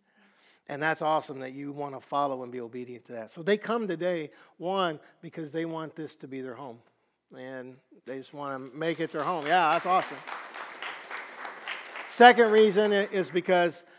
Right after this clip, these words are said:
uh, Sonia wants to be baptized. She's never been,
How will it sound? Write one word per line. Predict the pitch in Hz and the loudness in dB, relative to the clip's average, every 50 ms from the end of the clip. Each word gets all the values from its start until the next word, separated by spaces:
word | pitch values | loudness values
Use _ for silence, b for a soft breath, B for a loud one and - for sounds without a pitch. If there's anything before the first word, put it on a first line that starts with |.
| B B _ | B B _
uh, | - 160 151 147 139 135 139 - _ _ _ _ | -8 -6 -6 -6 -6 -8 -14 -20 _ _ _ _
Sonia | - - - 180 175 180 175 165 156 147 135 123 | -14 -8 -4 -4 -2 -2 -2 -2 -4 -6 -8 -12
wants | - 151 156 156 147 - | -14 -14 -12 -12 -14 -14
to | - - | -16 -12
be | 151 151 | -10 -8
baptized. | 143 135 147 143 143 139 - 143 131 131 - | -4 -2 -2 -2 -2 -4 -6 -8 -10 -10 -10
She's | - 147 123 | -12 -14 -12
never | - 151 151 147 151 | -10 -8 -8 -8 -8
been, | 156 156 151 | -8 -10 -12